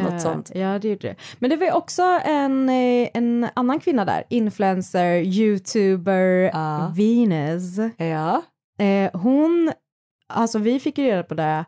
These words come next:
Speaker 1: efterhand.
Speaker 2: Mm.
Speaker 1: För vi stod ju och pratade lite med henne. Vi fattade
Speaker 2: Mm.
Speaker 1: inte riktigt att det var hon, för hon pratade innan oss.
Speaker 2: Ja.
Speaker 1: Men alltså, <laughs> vill du veta vad den här kvinnan gör? Hon är så en stor YouTube-kanal
Speaker 2: Mm.
Speaker 1: där hon liksom berättat bland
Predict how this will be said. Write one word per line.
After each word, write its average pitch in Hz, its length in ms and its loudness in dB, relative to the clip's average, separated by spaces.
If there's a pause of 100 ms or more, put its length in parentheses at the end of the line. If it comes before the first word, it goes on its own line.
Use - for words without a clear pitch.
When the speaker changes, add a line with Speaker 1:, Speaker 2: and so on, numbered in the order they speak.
(300)
Speaker 1:
efterhand. 196 760 -2
Speaker 2:
Mm. 170 280 -4
Speaker 1:
För 214 60 -2
vi 240 100 2
stod 311 140 0
ju 240 60 2
och 190 60 -2
pratade 226 340 0
lite 247 140 -2
med 165 120 -2
henne. 151 120 -6
Vi 175 120 -6
fattade 214 220 -2
Speaker 2:
Mm. 247 40 2
Speaker 1:
inte 370 120 0
riktigt 180 240 -6
att 175 60 -2
det 165 40 -4
var 180 120 -2
hon, 214 260 2
för 185 100 -4
hon 208 380 0
pratade 185 440 -4
innan 240 300 2
oss. - 280 -8
Speaker 2:
Ja. 190 240 0 (540)
Speaker 1:
Men 226 220 2
alltså, 247 380 0
<laughs> - 40 -20
vill 233 180 2
du 233 80 0
veta 254 240 2
vad 440 120 2
den 233 80 2
här 175 100 2
kvinnan 170 320 -4
gör? - 300 -2 (420)
Hon 330 160 2
är 277 40 2
så 190 180 -2
en 196 220 -2
stor 294 500 0
YouTube-kanal 180 1120 -4 (160)
Speaker 2:
Mm. 196 240 -4 (120)
Speaker 1:
där 269 180 -2
hon 185 480 0
liksom 175 540 -2 (580)
berättat 190 800 -4
bland 190 260 -4